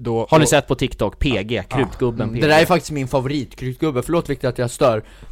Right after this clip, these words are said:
Speaker 3: Men han kommer jag, han går jag,
Speaker 2: Mm.
Speaker 3: han går jag i mina fotspår efter.
Speaker 2: Mm. Det är fint.
Speaker 3: Det ska
Speaker 2: Viktor,
Speaker 3: börja i tid. Kakel och
Speaker 2: fortsätt
Speaker 3: betong.
Speaker 2: historien, Viktor.
Speaker 1: Ja, men vi kan ju backa historien till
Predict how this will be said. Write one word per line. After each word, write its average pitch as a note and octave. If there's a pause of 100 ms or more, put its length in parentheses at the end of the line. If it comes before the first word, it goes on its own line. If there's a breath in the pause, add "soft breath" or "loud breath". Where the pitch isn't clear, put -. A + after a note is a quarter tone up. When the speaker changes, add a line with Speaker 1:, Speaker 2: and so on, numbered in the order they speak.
Speaker 3:
Men C#3+
han C3+
kommer A#2+
jag, A#2
han E3+
går D3+
jag, C3+
Speaker 2:
Mm. -
Speaker 3:
han G#3+
går E3
jag C3+
i C3+
mina C3
fotspår G#2 (100)
efter. A2+
Speaker 2:
Mm. A2 (400)
Det A2+
är A2+
fint. A#2
Speaker 3:
Det D3
ska D3+
Speaker 2:
Viktor, D3
Speaker 3:
börja G3 (100)
i -
tid. E3+
Kakel G3+
och F#3
Speaker 2:
fortsätt G#3
Speaker 3:
betong. E3
Speaker 2:
historien, D#3+
Viktor. A2+
Speaker 1:
Ja, G3+
men G#3
vi G3+
kan G3+
ju G3+ (280)
backa F3+
historien D#3
till D3